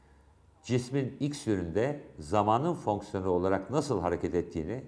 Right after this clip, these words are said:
ve y yönünde zamanın fonksiyonu olarak nasıl davrandığını bilmek istiyorum.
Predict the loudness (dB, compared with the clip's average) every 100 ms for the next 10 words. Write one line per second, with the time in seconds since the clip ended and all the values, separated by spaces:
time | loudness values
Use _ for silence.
0 | -16 -20 -20 _ -2 2 4 6 4 6
1 | 4 4 0 2 2 2 0 -2 -4 -4
2 | -2 0 0 0 -2 0 2 2 4 2
3 | 0 0 0 0 -2 -4 -4 -4